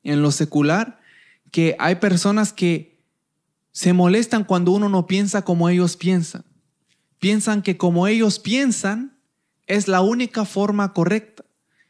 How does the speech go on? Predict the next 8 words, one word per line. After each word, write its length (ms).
Y 120
si 180
uno 240
piensa 340
diferente, 560
inmediatamente 800
dicen, 320
"No, 320